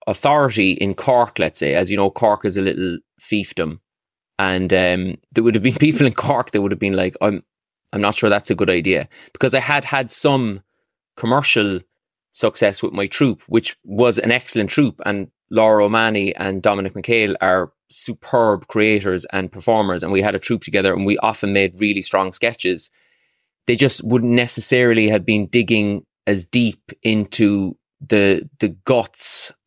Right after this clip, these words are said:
of my horrific <laughs> tableau, tableau of nonsense and self-loathing. Um,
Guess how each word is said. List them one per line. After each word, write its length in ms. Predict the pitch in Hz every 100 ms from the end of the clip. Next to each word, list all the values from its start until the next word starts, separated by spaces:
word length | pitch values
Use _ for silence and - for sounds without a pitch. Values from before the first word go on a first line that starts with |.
| -
of 200 | 104 90
my 460 | 107 104 101 87 - _ _ _ -
horrific 840 | - 110 117 - 98 - - - _ - 480 - 480 - - 123 - 127 - - -
<laughs> 0 | 262 311 285 269 190 - _ -
tableau, 720 | - 147 131 110 135 131 117 -
tableau 560 | 131 143 123 135 135 123
of 280 | 107 110 98
nonsense 720 | 117 127 123 - 110 101 - 101
and 300 | 104 101 98
self-loathing. 720 | - 107 120 131 110 90 78 _ _ _ _ 104
Um, 580 | 107 104 104 101 95